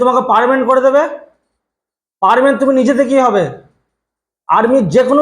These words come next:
ডিপার্টমেন্টে তুমি যাও, সেই ডিপার্টমেন্টে তোমার যদি কাজ ঠিক থাকে, তোমার ফায়ারিং ঠিক থাকে, তোমার বিপিটি ঠিক থাকে,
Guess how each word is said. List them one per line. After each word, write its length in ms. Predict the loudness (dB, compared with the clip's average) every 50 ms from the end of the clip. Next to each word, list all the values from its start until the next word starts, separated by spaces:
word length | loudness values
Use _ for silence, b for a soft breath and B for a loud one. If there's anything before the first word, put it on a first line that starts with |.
| 0 -2
ডিপার্টমেন্টে 480 | -2 -2 -2 -2 -2 -2 -2 0 -2 -2
তুমি 200 | -2 -4 -6 -2
যাও, 240 | 0 0 2 0 0 -2 -6 -14 -20 -20 _ _
সেই 180 | -4 -4 -2
ডিপার্টমেন্টে 580 | -2 -2 -4 -2 -2 -2 -2 -2 -2 -2 -2 -2 -2 -2
তোমার 160 | 0 0 0 0
যদি 180 | 0 0 -2 -2 0 0
কাজ 140 | 0 0 -2 -4 -8
ঠিক 120 | -12 -10 -6
থাকে, 200 | -6 -4 -2 -2 -4
তোমার 240 | -2 -2 -2 -4 -2
ফায়ারিং 360 | -2 -2 -2 0 0 -2 -4 -4
ঠিক 160 | -8 -12 -10 _
থাকে, 200 | -4 -4 -2 -2 -2 -2 -2
তোমার 160 | -2 -2 -2 -2
বিপিটি 320 | -2 -6 -6 -6 -6 -6 -8 -8 -8
ঠিক 100 | -16 -8 -4
থাকে, 180 | -4 0 0